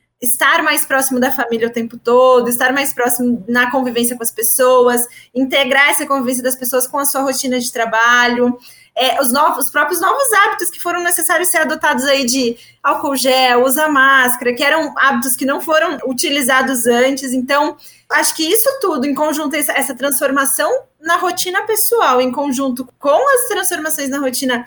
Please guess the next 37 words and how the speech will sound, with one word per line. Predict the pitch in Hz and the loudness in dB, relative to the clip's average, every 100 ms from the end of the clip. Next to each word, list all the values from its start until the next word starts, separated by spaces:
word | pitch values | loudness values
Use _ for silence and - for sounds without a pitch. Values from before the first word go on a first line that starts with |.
| - - | -10 -2
profissional | 320 415 508 - 427 320 294 339 | 2 2 2 2 2 2 2 2
que | 370 | 0
a | 320 | -4
gente | 269 285 - 269 247 - | -2 -4 -4 -4 -6 -8
tem, | 285 262 311 480 294 214 - _ _ _ | 0 2 2 0 0 -4 -10 _ _ _
que | 302 | -2
a | 285 | -2
gente | 320 320 | -2 -4
tem | - 370 466 | -2 0 2
a | 440 | 2
necessidade | 403 330 262 285 277 277 | 0 0 0 0 0 0
de | 240 277 247 | -2 -4 -2
incorporar | 302 - 339 403 415 415 320 262 247 247 | -4 0 2 2 2 2 4 4 4 2
pra | 247 | -2
que | 262 | -2
a | |
gente | 254 269 302 | -2 -4 -6
possa | - 262 294 302 277 | -2 2 4 2 -2
responder | 277 269 277 262 269 262 | -4 -4 -4 0 0 0
com | 262 240 | 0 0
dinamismo | 240 269 339 311 254 269 370 440 311 262 | 0 -2 0 0 0 2 2 0 0 0
ao | 247 240 | 0 0
que | 262 | -2
o | 262 | 0
ambiente | 262 247 247 240 262 381 415 | 2 2 2 4 2 0 -4
está | 320 - 247 | -6 -2 -2
nos | 233 233 | -2 -2
trazendo, | - 202 202 208 247 320 320 233 208 - - - _ - | -4 -4 -4 -2 0 0 0 -2 -4 -8 -20 -20 _ -4
acho | 240 262 302 | -2 -2 -4
que | 320 | -2
é | 277 294 | 0 2
o, | 302 285 247 202 | 0 -2 -4 -2
o | 269 | -2
bom | 247 240 285 381 | 0 2 2 4
resumo | 415 - 330 403 | 2 2 0 0
de | 370 359 | 0 -2
tudo, | 320 | -2